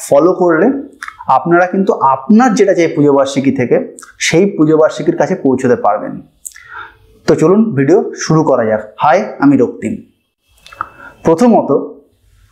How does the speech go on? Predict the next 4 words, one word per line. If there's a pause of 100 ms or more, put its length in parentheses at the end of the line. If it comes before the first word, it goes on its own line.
(320)
যে (120)
কোনো (120)
promotion, (920)
সে